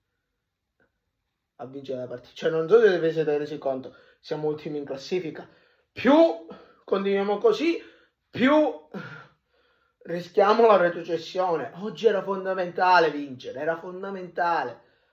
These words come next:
ma voi non l'avete fatto. Non l'avete fatto perché siete una massa di caproni, questa è la verità. Siete dei caproni, non meritate di indossare quella maglia rosso-blu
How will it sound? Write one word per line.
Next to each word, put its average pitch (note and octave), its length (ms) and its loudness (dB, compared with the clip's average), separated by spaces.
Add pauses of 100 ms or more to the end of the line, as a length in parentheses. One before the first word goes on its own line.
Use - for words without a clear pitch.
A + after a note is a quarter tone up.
(360)
ma G3 180 -16
voi F3 320 0
non D3+ 160 -10
l'avete C3 260 -8
fatto. - 360 -20 (800)
Non C3 140 -8
l'avete D#3 220 -2
fatto C4+ 480 0
perché - 360 -10
siete D3 420 -4
una C3+ 180 -6
massa D#3 480 -2
di D#3+ 120 -4
caproni, D#3+ 880 4 (380)
questa G#3+ 480 6
è - 20 8
la E3 180 4
verità. D#3 680 -2 (180)
Siete D#3+ 300 -2
dei F3 180 2
caproni, F3+ 800 6
non D3+ 200 -6
meritate E3+ 480 0
di E3 100 -10
indossare E3+ 680 -2
quella E3+ 260 0
maglia E3+ 360 0
rosso-blu - 720 0